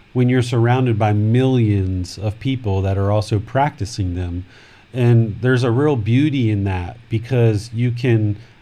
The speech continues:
learn the teachings and then see them, how they're being applied by other people.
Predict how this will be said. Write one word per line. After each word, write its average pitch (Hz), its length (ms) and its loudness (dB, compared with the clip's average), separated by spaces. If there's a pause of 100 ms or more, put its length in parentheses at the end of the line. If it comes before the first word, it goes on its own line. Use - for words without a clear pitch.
(140)
learn 135 420 0
the 127 120 0
teachings 117 580 -2
and 110 140 0
then 117 160 2
see 147 320 -4
them, 117 240 0
how 113 200 2
they're 110 140 2
being 110 240 2
applied 117 500 0
by 101 160 0
other 101 240 0
people. 123 540 -6